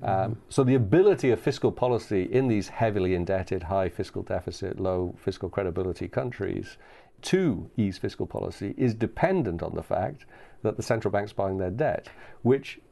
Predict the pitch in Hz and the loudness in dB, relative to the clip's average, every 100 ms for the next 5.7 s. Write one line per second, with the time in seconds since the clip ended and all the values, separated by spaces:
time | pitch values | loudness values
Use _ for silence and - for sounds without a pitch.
0 | _ - 127 175 - 117 127 117 107 98 | _ 0 2 2 2 0 0 0 0 0
1 | - - 123 110 98 98 104 170 175 101 | -2 0 2 4 4 2 4 2 2 -2
2 | - 101 90 - - - 101 92 - 101 | -2 -4 -4 -8 -8 -4 -4 -4 -4 -4
3 | 101 - - 143 117 107 98 104 104 123 | -4 -2 2 4 4 2 0 -2 -2 -2
4 | 107 104 90 - 95 - 90 90 87 98 | -2 -4 -8 -6 -8 -6 -8 -8 -10 -10
5 | 95 107 95 - - 104 | -10 -10 -12 -14 -12 -12